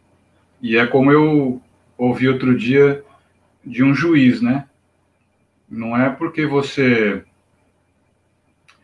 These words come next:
é, você tem uma estrada, não adianta você andar uma estrada de mil quilômetros, não adianta você andar novecentos e noventa quilômetros,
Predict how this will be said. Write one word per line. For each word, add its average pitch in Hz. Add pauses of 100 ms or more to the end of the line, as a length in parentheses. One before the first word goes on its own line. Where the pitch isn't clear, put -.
(420)
é, 104 (160)
você 107
tem 135
uma 147
estrada, 123
não 110
adianta 131
você 143
andar 123
uma 107
estrada 127
de 123
mil 135
quilômetros, 110
não 117
adianta 127
você 147
andar 131 (320)
novecentos 120
e 135
noventa 127
quilômetros, 107